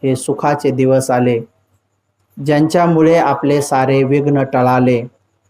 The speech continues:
आपल्या सर्वांच्या जीवनामध्ये जे सुख करता आणि दुःख हरता आहेत, असे बोधिसत्व डॉक्टर बाबासाहेब आंबेडकर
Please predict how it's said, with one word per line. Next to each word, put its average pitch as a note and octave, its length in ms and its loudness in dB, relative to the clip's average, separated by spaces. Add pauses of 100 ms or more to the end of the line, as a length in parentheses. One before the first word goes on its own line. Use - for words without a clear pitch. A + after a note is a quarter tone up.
(440)
आपल्या E3 380 0
सर्वांच्या E3 580 2
जीवनामध्ये F3+ 1040 2 (220)
जे F3 180 2
सुख B3+ 300 -4
करता B2+ 680 -2 (320)
आणि C#3+ 260 0
दुःख F#3 340 -2
हरता G#3+ 360 0
आहेत, B2 360 0 (640)
असे D3 300 0
बोधिसत्व D3+ 1000 2 (600)
डॉक्टर C#3+ 420 0
बाबासाहेब C3+ 640 0
आंबेडकर B2+ 640 0